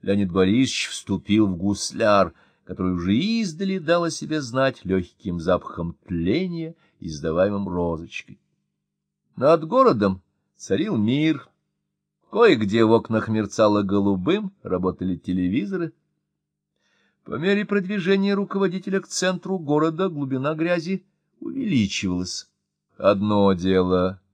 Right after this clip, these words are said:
ездить по Гусляру на персональной машине, и совсем другое оказаться в положении пошлого пешехода. Мощин был зол на фирму "Ауди",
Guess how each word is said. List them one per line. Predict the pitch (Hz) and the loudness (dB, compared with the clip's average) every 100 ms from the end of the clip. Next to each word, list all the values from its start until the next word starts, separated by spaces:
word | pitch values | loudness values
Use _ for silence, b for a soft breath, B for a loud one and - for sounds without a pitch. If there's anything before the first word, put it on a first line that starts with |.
| _ _ b | _ _ b
ездить | 95 95 101 95 85 95 | -4 2 4 4 0 -4
по | 107 | -4
Гусляру | 95 98 104 98 98 | -4 -4 0 0 2
на | 95 | -2
персональной | 92 101 92 101 127 202 | -2 0 4 4 2 -4
машине, | 254 202 - 190 123 104 90 b b | -8 -10 -8 -2 0 0 0 b b
и | 98 | -4
совсем | 98 98 - 95 87 | -2 -2 -2 -2 -2
другое | 90 80 92 113 156 95 | -4 -2 2 2 2 0
оказаться | - 78 92 - 165 | 0 -2 -2 -2 -10
в | 147 | -8
положении | 117 85 85 87 87 | -4 -2 -2 -2 -4
пошлого | 85 - 92 - - 120 135 | -4 -4 -4 -4 -8 -6 -6
пешехода. | 120 160 - - - 101 131 104 _ _ _ _ _ _ _ _ _ _ _ _ _ _ _ _ _ _ _ _ - | -8 -10 -8 -10 -4 -4 -4 -8 _ _ _ _ _ _ _ _ _ _ _ _ _ _ _ _ _ _ _ _ 0
Мощин | 226 247 - 190 180 | 4 4 4 2 4
был | 165 170 | 6 6
зол | 151 170 254 185 | 6 6 6 8
на | 113 | 4
фирму | 95 185 131 101 98 | 2 -2 0 4 6
"Ауди", | 139 - 92 85 85 90 | 6 4 0 -2 -2 -4